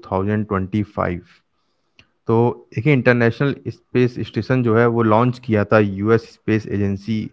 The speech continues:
और रश-, रशियन स्पेस एजेंसी ने मिल करके नाइनटीन नाइंटी एट के अराउंड में, ठीक है। तो बहुत सारी कंट्रीज जो है वो इन्वॉल्व रहती हैं इंटरनेशनल स्पेस स्टेशन में, जैसे कनाडा हो गई, यूरोपियन एजेंसी हो गई, जापान हो गया, ये सब इसमें रहती हैं। लेकिन अब रशिया जो है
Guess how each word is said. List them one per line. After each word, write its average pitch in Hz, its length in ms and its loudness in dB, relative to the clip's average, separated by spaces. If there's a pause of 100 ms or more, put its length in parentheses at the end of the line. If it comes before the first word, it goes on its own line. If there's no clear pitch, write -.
(360)
और 107 260 4
रश-, 101 200 0 (100)
रशियन 113 440 2
स्पेस 117 380 0
एजेंसी 107 460 0
ने 123 100 4
मिल 107 240 2
करके 107 240 4
नाइनटीन 98 480 0
नाइंटी 98 460 -2
एट 104 220 0
के 101 120 2
अराउंड 92 360 0
में, 131 160 0
ठीक - 760 -4
है। 120 100 4 (580)
तो 123 280 6
बहुत 117 240 4
सारी 127 180 4
कंट्रीज 120 360 0
जो 117 100 0
है 120 60 2
वो 117 140 2
इन्वॉल्व 113 320 2
रहती 110 300 0
हैं 117 200 0
इंटरनेशनल 107 600 -2 (120)
स्पेस - 500 -4
स्टेशन 104 420 -2
में, 107 340 -2 (440)
जैसे 107 220 0
कनाडा 104 380 2
हो 104 180 2
गई, 104 240 0
यूरोपियन 101 560 0
एजेंसी 98 480 -4
हो 98 160 -2
गई, 101 180 0
जापान 101 440 -2
हो 98 80 -6
गया, 117 180 -2
ये 135 160 -4
सब 123 220 0
इसमें 123 400 2
रहती 101 280 2
हैं। 98 80 0
लेकिन 107 320 0
अब 117 260 2
रशिया 113 320 2
जो 104 160 -2
है 143 140 0